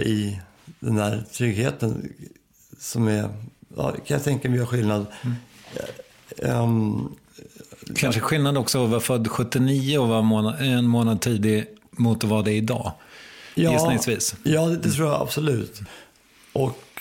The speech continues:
Speaker 1: tack och lov så, så, så, eller jag,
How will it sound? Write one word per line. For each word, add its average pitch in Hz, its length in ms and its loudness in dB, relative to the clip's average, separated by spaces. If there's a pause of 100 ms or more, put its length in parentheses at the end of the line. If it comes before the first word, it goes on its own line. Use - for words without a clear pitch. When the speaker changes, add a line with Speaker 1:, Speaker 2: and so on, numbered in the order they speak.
(1000)
Speaker 1:
tack 139 220 -2
och 139 60 2
lov 143 360 0
så, 127 420 -2
så, 123 300 -4 (260)
så, 120 520 0 (1400)
eller 147 240 0
jag, 135 40 0